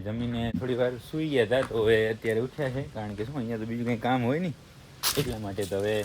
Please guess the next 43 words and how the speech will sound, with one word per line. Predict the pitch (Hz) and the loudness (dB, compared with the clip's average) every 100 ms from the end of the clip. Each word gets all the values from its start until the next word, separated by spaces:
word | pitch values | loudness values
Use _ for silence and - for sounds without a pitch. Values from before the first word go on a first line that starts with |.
| 101 - - - - - | -2 -6 -6 -8 -8 -8
અત્યારે | 120 - 123 123 | -6 2 2 4
છે | 147 | 2
આપણી | 131 120 | 4 2
એક | 117 | 2
બીજી | 113 131 151 | -2 2 6
વાડી | 151 151 | 6 4
છે | 175 | 0
ને | 147 | -2
ત્યાં | 135 123 | 0 2
જવાની | 131 135 131 | 2 2 -2
ઈચ્છા | 131 147 135 | -4 -2 0
છે, | 147 - | 0 0
તો | 104 101 101 | 0 0 0
હું | 95 127 127 | -2 0 0
મારા | 120 | 0
પપ્પા | 120 117 120 | 4 6 6
જવાના | 139 139 117 | 6 4 0
છે. | 139 - - | -4 -8 -6
અત્યારે | 95 104 101 101 | 6 10 12 10
જો | 117 104 - - - - - | 8 4 -4 -18 -16 -18 -6
અહીંયા | - 101 101 92 | 4 8 8 8
એક | 101 | 8
આ | 98 | 12
નારળીનો | 104 113 117 107 110 | 12 12 10 12 12
રોપ | 123 - | 10 8
છે | 123 | 8
તો | 110 | 8
એમાં | 107 95 | 6 6
પાણી | 110 117 110 | 6 6 10
પાય | 135 117 | 10 10
છે, | 98 90 | 6 2
તો | 90 | 8
પાઈ | 110 131 | 8 8
દીધું | 131 117 | 4 8
પાણી | 127 110 101 | 8 10 8
એને. | 147 - - - - - - - | 4 -2 -10 -16 -18 -14 -14 -12
અને | - 92 | -8 -6
હવે | 95 - | -6 -4
થોડી | 120 113 | 0 2
વારમાં | 110 110 127 | 4 2 0
નીકળશું, | 139 147 - 160 - - - - | 4 4 4 -6 -8 -14 -16 -14
તો | 107 | -8
તમે | 117 | -6